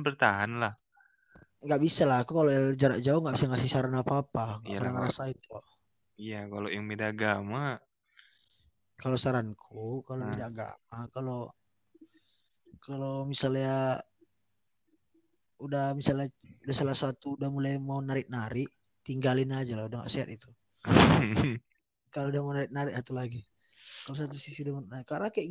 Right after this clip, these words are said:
Speaker 2: gitu nggak boleh tarik-tarikan, Cok. Nggak, nggak etis karena, karena cinta.
Speaker 1: Iyalah,
Speaker 2: Kecuali
Speaker 1: itu
Speaker 2: kalian,
Speaker 1: nggak, nggak
Speaker 2: kecuali
Speaker 1: logis
Speaker 2: kalian
Speaker 1: lah.
Speaker 2: mau, kalau kecuali kalian mau mempermudah pernikahan ya, itu kayak tadi ku bilang, nggak
Speaker 1: Iyalah,
Speaker 2: masalah.
Speaker 1: syarat untuk syarat, ah, ya formalitas
Speaker 2: Iya,
Speaker 1: aja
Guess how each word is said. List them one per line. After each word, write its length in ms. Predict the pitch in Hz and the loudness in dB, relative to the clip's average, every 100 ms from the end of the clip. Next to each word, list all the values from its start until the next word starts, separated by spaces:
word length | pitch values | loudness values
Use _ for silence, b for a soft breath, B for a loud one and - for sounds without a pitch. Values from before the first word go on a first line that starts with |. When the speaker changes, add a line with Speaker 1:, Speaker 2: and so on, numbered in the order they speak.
| 185 | -6
Speaker 2:
gitu 160 | 240 | -6
nggak 100 | 190 | -6
boleh 220 | 175 214 196 | 0 2 2
tarik-tarikan, 760 | 190 190 - 208 247 - 135 | 0 -2 -2 -4 -4 -6 -12
Cok. 300 | - 117 110 120 | -12 -12 -12 -16
Nggak, 160 | 117 _ _ _ _ _ | -20 _ _ _ _ _
nggak 120 | 156 - | -6 2
etis 320 | 240 - 165 - | 2 2 -2 -2
karena, 180 | 151 143 | -4 -2
karena 220 | 147 143 | -2 -4
cinta. 440 | - 143 139 120 117 _ _ _ _ _ _ - | -4 -6 -6 -8 -10 _ _ _ _ _ _ -10
Speaker 1:
Iyalah, 320 | 107 101 101 | -6 -4 -2
Speaker 2:
Kecuali 140 | 131 170 | 0 0
Speaker 1:
itu 80 | |
Speaker 2:
kalian, 160 | 170 - | 0 0
Speaker 1:
nggak, 80 | 104 - | 0 -2
nggak 160 | - | -8
Speaker 2:
kecuali 320 | - - 135 | -10 -4 0
Speaker 1:
logis 160 | 123 110 | 2 2
Speaker 2:
kalian 240 | 143 156 | 6 6
Speaker 1:
lah. 80 | 196 | 6
Speaker 2:
mau, 160 | 185 104 - - - _ _ _ _ _ | 2 -2 -10 -16 -20 _ _ _ _ _
kalau 220 | 147 156 - | -6 -6 -6
kecuali 420 | - 139 135 156 190 | -8 -2 2 4 4
kalian 300 | 147 135 180 | 2 0 2
mau 160 | 185 170 | 2 4
mempermudah 640 | 165 151 151 135 117 147 | 4 4 2 0 0 2
pernikahan 640 | - 156 151 180 175 160 | 4 2 2 2 2 2
ya, 200 | 131 120 131 139 | 0 -2 -2 -4
itu 200 | 123 180 180 _ _ _ | -6 -6 -6 _ _ _
kayak 160 | 139 123 | -14 -6
tadi 140 | 143 | -6
ku 100 | 143 139 | -4 2
bilang, 400 | 165 180 131 120 | 2 4 0 -2
nggak 80 | 110 | -4
Speaker 1:
Iyalah, 100 | 107 | -4
Speaker 2:
masalah. 200 | 113 113 | -2 0
Speaker 1:
syarat 180 | 110 110 | 0 0
untuk 160 | 117 120 | -6 -6
syarat, 320 | 120 113 117 123 | 2 2 0 -2
ah, 160 | 156 | 2
ya 140 | 143 123 | 6 6
formalitas 560 | 123 127 127 131 - 156 | 4 2 4 2 -2 2
Speaker 2:
Iya, 120 | 156 | 4
Speaker 1:
aja 160 | 120 | 4